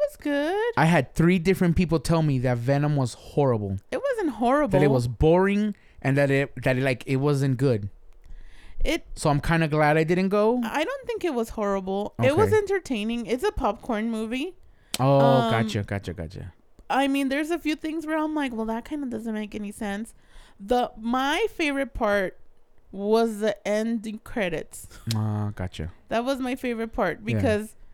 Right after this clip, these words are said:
Speaker 2: Don't spoil it.
Speaker 1: Well, I'm not gonna spoil it, but it, it, well, I can't say it then 'cause it spoils it. But yeah,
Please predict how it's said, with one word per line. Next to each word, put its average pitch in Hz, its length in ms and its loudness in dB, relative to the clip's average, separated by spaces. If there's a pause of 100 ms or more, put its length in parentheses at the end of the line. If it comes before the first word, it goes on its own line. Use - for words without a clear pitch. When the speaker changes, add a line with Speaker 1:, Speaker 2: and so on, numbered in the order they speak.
(460)
Speaker 2:
Don't 147 100 2
spoil 240 320 8
it. 214 160 2 (1300)
Speaker 1:
Well, 240 100 -2
I'm 277 260 4
not 359 80 -2
gonna 330 140 -2
spoil 262 240 -2
it, 214 140 -2
but 214 240 -2
it, 247 240 -2
it, - 280 -2 (220)
well, 233 320 -2
I 214 120 -4
can't 233 240 -4
say 196 120 -2
it 180 80 -4
then 185 120 -6
'cause 208 120 -10
it 185 160 -6
spoils 180 360 -4
it. 190 120 -4
But 185 220 0
yeah, 214 380 4